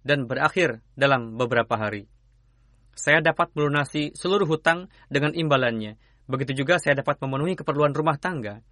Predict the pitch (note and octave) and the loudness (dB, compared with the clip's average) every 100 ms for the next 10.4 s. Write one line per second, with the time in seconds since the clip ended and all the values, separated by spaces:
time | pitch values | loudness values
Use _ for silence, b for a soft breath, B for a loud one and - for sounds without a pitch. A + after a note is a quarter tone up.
0 | _ _ _ - D3 E3+ E3+ D#3+ G#3+ F3+ | _ _ _ 2 2 4 2 2 0 0
1 | B2+ A#2 B2+ D3+ D#3+ _ _ _ _ _ | 0 0 4 2 0 _ _ _ _ _
2 | _ _ G3 A3 F3 G#2+ - _ _ D3+ | _ _ 0 2 2 0 -8 _ _ 2
3 | D#3 D3 D#3+ - D#3 D3+ D3+ D#3 D#3 D#3 | 2 4 2 4 -2 -2 -2 0 0 -2
4 | D3+ C#3 E3 D3+ A2 G2+ G#2 _ _ _ | -2 -2 0 0 0 -6 -10 _ _ _
5 | _ _ _ _ _ _ _ B2+ A#2 C#3+ | _ _ _ _ _ _ _ -6 -2 0
6 | C3+ B2 B2+ C3 F3+ G3+ _ _ _ _ | 0 0 0 2 0 -2 _ _ _ _
7 | _ _ _ D3 D#3+ F3 D#3+ E3 D#3+ E3 | _ _ _ 4 4 6 4 2 0 -2
8 | F3+ F#3 - D#3 - D#3 D#3 F#3+ E3 - | -4 -6 -4 -2 -2 0 0 4 2 6
9 | C#3+ D3 C#3 D#3+ D3 C#3+ C#3+ C#3+ D3+ D#3 | 2 2 -4 -4 -2 -2 0 0 -4 -2
10 | G#3+ E3+ A2 | -2 -2 -6